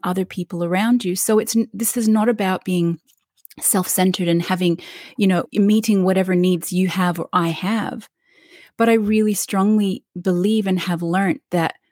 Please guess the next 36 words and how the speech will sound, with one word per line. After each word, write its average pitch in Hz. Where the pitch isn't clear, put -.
restriction 196
for -
the 180
sake -
of 170
restriction, 180
as 175
if 185
we 180
have -
to 160
self-flagellate, 180
does 208
not 196
serve 180
a 147
purpose. -
How -
do 311
we 311
achieve -
that? 175
How 214
do 247
we 277
get 277
to 233
the 208
place 170
where 165
we 165
accept -
the 190
consequences 170
of 165
our 151